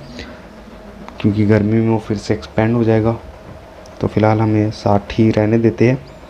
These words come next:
और आप देख सकते हैं कि हमें अब इसे रिमूव करना है बैक प्रेशर के बाद। तो सबसे पहले दोस्तों, हम सिलेंडर से जो हमारा चार्जिंग है उसे रिमूव करेंगे कंपाउंड गेज को बंद करने के बाद। ये हमने कंपाउंड गेज को बंद कर दिया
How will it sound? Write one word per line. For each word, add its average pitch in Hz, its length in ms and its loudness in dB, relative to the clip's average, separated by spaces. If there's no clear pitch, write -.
और 104 280 4
आप 110 160 0
देख 117 240 -2
सकते 117 300 -4
हैं 120 100 0
कि 113 400 -2
हमें 113 280 2
अब 117 140 2
इसे 127 180 4
रिमूव 127 380 4
करना 123 260 4
है 123 240 2
बैक 113 200 0
प्रेशर 113 260 0
के 110 140 -2
बाद। 113 140 4
तो 120 100 2
सबसे 117 300 -2
पहले 123 220 4
दोस्तों, 123 320 2
हम 127 80 -2
सिलेंडर 107 440 0
से 143 240 2
जो 117 160 4
हमारा 110 260 0
चार्जिंग 110 440 2
है 131 120 6
उसे - 240 2
रिमूव 117 340 4
करेंगे 110 340 2
कंपाउंड 104 360 0
गेज 110 140 0
को - 100 -2
बंद 104 220 0
करने 104 200 0
के 107 60 -4
बाद। 104 180 0
ये 107 80 2
हमने 110 180 0
कंपाउंड 107 400 -2
गेज 110 160 0
को - 100 -4
बंद 117 240 2
कर 131 160 2
दिया 117 280 2